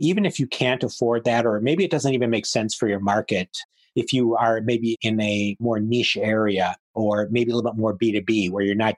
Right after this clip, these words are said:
dealing with the masses and quantitative research doesn't even make sense, do qualitative research. There's no substitute for I D Is, right? In-depth interviews where you sit down with customers or prospective customers or lapsed customers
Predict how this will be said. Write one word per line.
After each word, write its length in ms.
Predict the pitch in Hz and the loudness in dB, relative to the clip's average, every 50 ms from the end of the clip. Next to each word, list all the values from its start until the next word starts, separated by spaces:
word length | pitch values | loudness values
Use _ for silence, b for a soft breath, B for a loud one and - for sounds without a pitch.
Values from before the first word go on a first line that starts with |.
| - - | -4 -4
dealing 320 | 107 107 107 107 104 98 | -2 -2 0 0 -2 0
with 140 | 98 98 - | -2 -2 -2
the 80 | - 95 | -2 -2
masses 640 | 92 92 95 95 104 - - - - - - - - | 0 0 0 0 -2 -2 -6 -12 -12 -12 -10 -6 -6
and 140 | 104 98 92 | -6 -6 -6
quantitative 560 | - - 113 107 107 110 - - 110 98 98 | -4 -2 0 0 0 0 -2 -2 -4 -4 -2
research 360 | 104 104 - - 104 - - | -2 -2 0 0 -2 -2 -2
doesn't 220 | - 101 - - 104 | -4 -4 -4 -2 -4
even 140 | 101 101 101 | -2 -2 -2
make 160 | 101 98 - | -2 -4 -4
sense, 400 | - - 123 117 110 - - - | -4 -2 -2 -2 0 -2 -4 -2
do 160 | - 170 208 - | -2 -2 -2 -2
qualitative 640 | - - 156 165 196 202 185 - - 101 90 92 - | -2 0 0 2 2 0 0 -2 -4 -4 -4 -4 -4
research. 480 | 90 87 - - - 165 - - - - _ _ _ _ _ _ _ _ - | -4 -4 -4 -6 -8 -10 -8 -8 -10 -10 _ _ _ _ _ _ _ _ -4
There's 180 | 131 127 123 - | -4 -4 -2 -2
no 380 | 131 147 165 180 180 185 185 175 - | -2 0 2 2 2 0 0 -2 -4
substitute 680 | - - 135 131 - - 135 - - - 117 107 104 - - - | -2 0 0 0 2 0 -2 -2 0 -2 0 -2 -2 -4 -6 -4
for 240 | 113 107 104 101 - - | -2 0 0 0 0 0
I 140 | 113 113 110 | 0 0 2
D 160 | 107 107 110 | 2 2 2
Is, 260 | 117 113 95 - - - | 2 2 0 0 -2 -4
right? 140 | 95 95 - - | -4 -4 -2 -2
In-depth 380 | 113 113 110 120 117 117 - - | -2 -2 0 0 0 0 0 -2
interviews 580 | 113 113 135 139 110 101 92 87 85 90 - - - | -2 0 0 0 0 0 0 -2 -2 -4 -8 -4 -2
where 220 | 107 104 104 104 | 0 2 2 2
you 200 | 101 101 104 104 101 | 2 2 0 0 0
sit 220 | - 123 113 - | -2 -4 -2 0
down 240 | - 117 113 117 113 | -2 0 0 0 0
with 160 | 107 107 - | -2 -2 -4
customers 720 | - - 113 107 - - 110 110 110 107 110 110 107 - - | -2 -2 -2 -2 -2 -2 -2 0 0 2 2 0 -2 -2 -2
or 140 | 95 95 - | -2 -4 -2
prospective 540 | - 101 - - - 113 107 - - 110 104 - | -4 -6 -6 -2 -2 -2 -2 -2 -4 -6 -6 -2
customers 600 | - 113 110 - - 110 104 104 107 107 104 - | -2 -4 -2 -4 -4 -4 -2 0 0 0 0 -2
or 120 | 95 92 90 | -4 -4 -2
lapsed 560 | 92 92 90 101 127 - - - - - - _ - - | 0 0 2 2 0 -2 -4 -8 -8 -8 -14 _ -6 -2
customers 600 | 120 117 - - - 117 117 117 120 117 113 | -2 -2 -2 -2 -2 0 0 2 0 0 -2